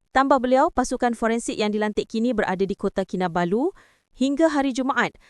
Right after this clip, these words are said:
namun kemungkinan akan memerlukan lebih masa untuk melengkapkan pemeriksaan mereka. Satu lagi cabaran yang dihadapi ialah mendapatkan akses kepada beberapa dokumen yang masih belum diambil untuk dianalisis, termasuk bahan-bahan yang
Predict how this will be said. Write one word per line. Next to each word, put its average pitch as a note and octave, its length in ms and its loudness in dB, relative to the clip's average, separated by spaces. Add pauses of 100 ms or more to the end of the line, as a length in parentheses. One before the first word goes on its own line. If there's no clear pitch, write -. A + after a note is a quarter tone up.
(160)
namun G3+ 240 2
kemungkinan G#3 560 -2
akan G3 240 -4
memerlukan G3 480 0
lebih B3 240 0
masa C4+ 320 -2
untuk G#3 320 -2
melengkapkan F#3+ 560 -4
pemeriksaan F#3 560 -2
mereka. G3 480 -2 (400)
Satu A#3 240 -4
lagi D4 320 0
cabaran C#4 480 2
yang C4+ 160 0
dihadapi A#3+ 720 -2
ialah A3+ 320 2
mendapatkan G#3+ 640 -2
akses - 480 -6
kepada G3+ 480 -2
beberapa F#3+ 400 -2
dokumen F#3+ 640 0 (400)
yang G#3+ 240 0
masih A#3 320 -2
belum G#3 320 0
diambil A3 480 0
untuk E3+ 240 -4
dianalisis, F3 800 -4 (320)
termasuk F3+ 480 -2
bahan-bahan F#3+ 480 0
yang F3+ 160 -2